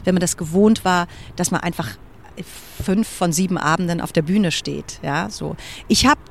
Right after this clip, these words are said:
zum Beispiel Gott vor zwei Jahren gespielt, weil ich, äh, wieder Lust hatte, Theater zu spielen. Also da war zum Beispiel bei mir die Sehnsucht nach ein paar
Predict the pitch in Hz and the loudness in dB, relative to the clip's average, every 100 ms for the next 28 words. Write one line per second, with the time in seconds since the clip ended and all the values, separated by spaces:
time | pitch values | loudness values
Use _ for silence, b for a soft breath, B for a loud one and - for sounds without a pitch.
0 | - - 208 196 208 - 190 185 214 - | -10 -4 0 2 0 0 -4 -2 -2 -6
1 | - 190 - 185 180 180 185 170 - 190 | -8 -6 -2 -2 0 0 -2 -4 -8 -6
2 | 190 190 151 147 165 180 240 269 - 220 | -6 -6 -10 -4 0 2 0 -2 -4 -4
3 | 220 - - - B B B B B - | -4 -8 -14 -18 B B B B B -20
4 | - 196 180 180 180 202 196 202 - 175 | -8 -2 0 0 0 2 0 0 -4 -6
5 | - 170 180 165 165 - 156 - 226 151 | -6 -8 -6 -6 -8 -10 -12 -8 -6 -6
6 | 160 160 180 196 185 190 175 185 170 190 | -6 -2 0 0 -2 -6 -6 -4 -2 -2
7 | 185 156 185 214 185 180 170 170 - 180 | -4 -2 0 0 -2 -6 -6 -6 -4 0
8 | 190 185 | 0 0